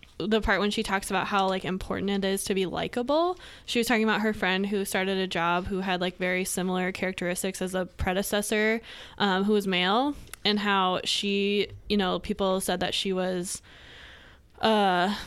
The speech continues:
uh, what was the word? That she was aggressive and difficult to work with,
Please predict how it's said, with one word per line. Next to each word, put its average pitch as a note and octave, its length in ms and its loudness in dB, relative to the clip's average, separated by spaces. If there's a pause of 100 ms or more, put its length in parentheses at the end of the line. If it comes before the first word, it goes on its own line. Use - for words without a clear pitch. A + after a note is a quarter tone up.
(1080)
uh, F#3 380 -6
what - 180 -6
was A3 160 -8
the C3 100 -8
word? - 300 -8
That G3+ 140 -2
she - 100 0
was G#3 100 2
aggressive F#3+ 640 0
and F#3+ 140 0
difficult F#3 380 -4
to - 80 -6
work F3 220 -4
with, A#3 260 0